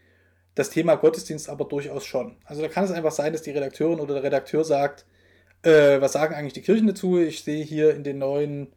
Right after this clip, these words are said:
Beschlüssen der Ministerpräsidentinnenkonferenz steht drinne,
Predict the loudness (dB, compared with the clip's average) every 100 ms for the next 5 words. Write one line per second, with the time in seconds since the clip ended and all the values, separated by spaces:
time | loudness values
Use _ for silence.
0 | _ _ _ _ -12 -2 -2 -2 -8 -8
1 | -8 -6 -6 -6 -4 -6 -6 -8 -10 -4
2 | -4 -4 -4 -4 -4 -8 -10 -8 -6 -4
3 | -2 -2